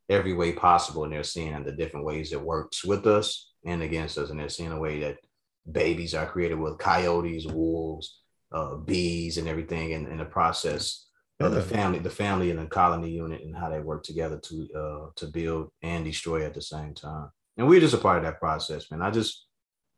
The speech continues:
Speaker 1: you know.
Speaker 2: To the point about the, like, the coyotes and wolves, you take that and you can really, like, strip that down to how, like, the modern dog exists because of that. That's the very same reason, you know what I'm saying? Breeding. You know what I'm saying? The breeding process is the same reason why you have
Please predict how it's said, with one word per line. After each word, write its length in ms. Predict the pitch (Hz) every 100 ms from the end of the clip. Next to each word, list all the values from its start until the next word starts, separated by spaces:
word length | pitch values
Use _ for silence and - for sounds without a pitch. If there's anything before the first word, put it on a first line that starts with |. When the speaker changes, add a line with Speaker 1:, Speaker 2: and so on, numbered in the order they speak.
| _
Speaker 1:
you 80 | 110
know. 280 | 98 98 - _ _ _ _ _ _ -
Speaker 2:
To 100 | 143
the 60 |
point 320 | 117 143 131
about 280 | 123 117 113
the, 80 | 117
like, 220 | 113 104
the 300 | - 101 95
coyotes 520 | - 117 117 117 117 110
and 160 | 107
wolves, 320 | 107 131 113
you 80 | 98
take 280 | 113 117 104
that 280 | 131 143 - _ -
and 240 | 110 104
you 60 | 104
can 120 | 117
really, 220 | 107 101
like, 160 | 98 95
strip 260 | - 104
that 160 | 107 98
down 240 | 101 101 98
to 100 | 101
how, 180 | 104 101
like, 200 | 98 92
the 60 |
modern 360 | 95 104 104 101
dog 340 | 101 113 101
exists 420 | 98 - 98 87 -
because 300 | - - 95
of 60 | 95
that. 180 | 92
That's 160 | 101 101
the 60 | 98
very 200 | 104 98
same 240 | - 104
reason, 340 | 101 113 104 95
you 60 | 87
know 40 |
what 60 | 98
I'm 60 |
saying? 240 | 92 107 98
Breeding. 420 | 90 110 117 110 - _ _ - - - _ _
You 80 | 101
know 60 |
what 120 | 95
I'm 40 | 101
saying? 120 | 104
The 60 | 98
breeding 360 | 92 123 123
process 460 | 104 104 101 107 98
is 120 | 104
the 60 | 101
same 240 | - 107 107
reason 520 | 104 120 120 113 107
why 200 | 107 104
you 180 | 104 107
have 360 | 104 104 101